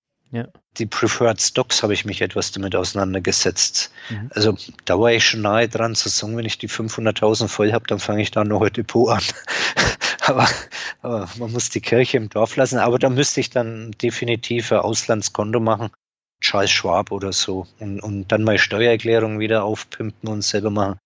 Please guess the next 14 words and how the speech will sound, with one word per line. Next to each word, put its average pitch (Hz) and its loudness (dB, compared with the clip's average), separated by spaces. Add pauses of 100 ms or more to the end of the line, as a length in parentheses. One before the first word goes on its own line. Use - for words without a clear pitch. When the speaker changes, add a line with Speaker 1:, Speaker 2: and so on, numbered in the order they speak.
Speaker 2:
Aber 101 2
brauche 95 2
ich 95 0
nicht, 95 0
habe 95 0
ich - -2
keine 95 0
Lust 92 -2
dazu. 90 0
Aber 101 2 (600)
die, 147 6
wenn 143 4
in 110 2
Deutschland 143 2